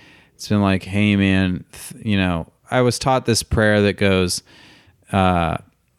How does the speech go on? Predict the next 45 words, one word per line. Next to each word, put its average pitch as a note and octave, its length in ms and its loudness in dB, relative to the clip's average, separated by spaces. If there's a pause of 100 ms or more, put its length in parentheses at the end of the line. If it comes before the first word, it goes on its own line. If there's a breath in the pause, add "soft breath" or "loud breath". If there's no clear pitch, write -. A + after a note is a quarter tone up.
(160)
"Thank C3 300 -2
you C#3+ 100 0
for C3+ 200 -2
everything B2 420 0
you've A2 220 2
given G2+ 340 2
me. G2 320 2 (160)
Thank A2 400 0
you A#2 80 2
for A2+ 200 0
everything G#2+ 360 2
you've G2+ 160 0
taken G2 380 -2
away. E2 420 -2 (140)
And F2+ 120 -6
thank F2+ 300 -2
you F#2+ 80 -2
for F2+ 220 -2
everything E2 480 0
you've D#2+ 200 -6
left - 360 -6
me." - 260 -8
And F#2 100 -4
then F#2 140 0
I F2+ 80 0
start G#2 300 0
to, G#2 80 -4
like, F2+ 240 -2
list A2 640 -2
all G#2 280 2
of F#2+ 120 -4
the G2 80 -2
things G#2+ 580 0 (280 loud breath)
that G2+ 100 2
have F#2 100 -2
been G2 160 0
taken G2 380 0
away F2 260 2
from A#2+ 220 -2
me C3+ 160 2
that G#2 160 2
I F2+ 80 2
don't E2+ 260 -2
want D2+ 240 -8
back. - 400 -12